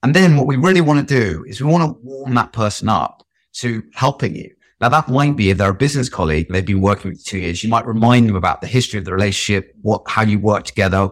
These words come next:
how the relationship is benefiting them, what parts of the firm resources they're taking advantage of. That might be what you do to warm them up. You might say, you know, "There's a couple, there's a little room for, uh, one or two extra clients I could take on. So I'd love to ask your help. I'm asking a few people that I know, very trusted,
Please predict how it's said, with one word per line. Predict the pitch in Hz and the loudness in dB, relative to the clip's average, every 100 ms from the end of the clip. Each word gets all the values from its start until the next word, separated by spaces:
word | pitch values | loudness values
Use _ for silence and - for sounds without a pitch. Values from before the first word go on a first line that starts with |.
| - _ _ _ | -6 _ _ _
how | 107 | 2
the | 107 | 4
relationship | 107 107 104 107 - 98 | 4 2 -2 -4 -8 -10
is | - | -10
benefiting | - 98 98 90 95 95 | -4 -2 -2 -2 0 2
them, | 95 95 | 2 2
what | 98 - | -2 -6
parts | 98 98 - | -2 -2 -4
of | - | -14
the | 95 | -10
firm | - 104 98 | 0 2 2
resources | 98 95 101 95 | 0 -2 -6 -6
they're | 101 | -6
taking | 95 101 101 | -4 -4 -4
advantage | 95 92 92 - | -2 -2 -2 -2
of. | 90 101 - _ _ | 0 -2 -4 _ _
That | 113 - | -2 0
might | 117 104 | 0 0
be | 85 | -2
what | 92 73 | -2 -2
you | 85 | -4
do | 87 85 | -8 -10
to | - | -8
warm | 87 85 | -4 -2
them | 82 | -2
up. | 76 98 - _ _ _ _ | -2 -6 -8 _ _ _ _
You | 98 | 0
might | 104 101 101 | 2 2 0
say, | - 104 98 95 95 | 0 2 4 4 0
you | 107 | -2
know, | 98 | -2
"There's | 101 98 | 0 -2
a | 101 | -2
couple, | 113 - - | -2 -2 -2
there's | 101 | 0
a | |
little | 101 117 120 | 2 2 2
room | 110 113 110 107 | 2 2 2 2
for, | - 104 101 98 95 - _ _ | 0 -4 0 2 0 -2 _ _
uh, | 98 - | -8 0
one | 117 113 | 2 2
or | |
two | 101 - 98 | 0 -4 -4
extra | 92 - | -4 -10
clients | - 101 104 101 92 | -2 2 4 2 -2
I | - 101 | -4 -6
could | - | -6
take | 95 98 98 104 | -4 -2 0 0
on. | 95 95 95 | 2 4 2
So | 85 | 0
I'd | 80 | -2
love | 95 101 | 0 0
to | - | 0
ask | 95 95 | -2 -2
your | 98 90 | -2 0
help. | 101 92 87 | 2 0 0
I'm | 90 | -2
asking | 90 - 92 | -2 -4 -10
a | |
few | - 101 | -8 -8
people | 95 98 95 | -10 -12 -12
that | 92 - | -8 -4
I | |
know, | 87 87 90 87 | 0 0 0 -2
very | 98 95 95 | 0 2 2
trusted, | - 92 82 85 80 | -2 -6 -4 -4 -6